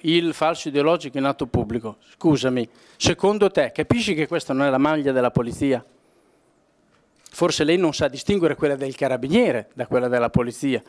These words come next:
o della polizia penitenziaria dalla forestale, ma che questa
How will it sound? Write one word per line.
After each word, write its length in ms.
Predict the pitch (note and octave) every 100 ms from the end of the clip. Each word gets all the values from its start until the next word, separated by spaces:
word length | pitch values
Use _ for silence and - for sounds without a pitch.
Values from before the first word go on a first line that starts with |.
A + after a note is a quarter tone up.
| - -
o 100 | D3
della 200 | D3+ D3
polizia 380 | D#3 C#3+ - D3+
penitenziaria 720 | C3+ C3+ - B2+ - D3 G3+
dalla 200 | D#3 B2
forestale, 560 | - A#2+ - D3 B2 - - - -
ma 180 | C#3 C#3
che 140 | D3+
questa 640 | - G#3 E3 - - F#2